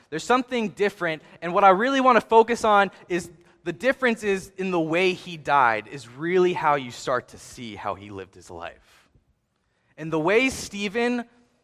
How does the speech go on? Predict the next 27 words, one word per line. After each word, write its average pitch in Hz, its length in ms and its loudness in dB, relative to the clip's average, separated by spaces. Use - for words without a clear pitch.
died 175 460 6
and 165 120 -4
was 139 120 -6
stoned - 460 -16
to 170 100 -12
death, 135 520 -2
and 147 140 -10
his 151 160 -10
reaction 170 680 2
and 185 120 -4
the 151 80 -2
way 160 240 -2
he 185 180 -6
lived 180 240 0
out 170 180 4
his 151 180 -8
last 160 600 4
few 185 500 -4
seconds 139 640 -4
of 120 180 -14
life 123 580 -4
is 147 160 -12
what 160 200 -2
really 196 580 0
makes 175 360 -6
a 170 40 -10
difference 143 600 -10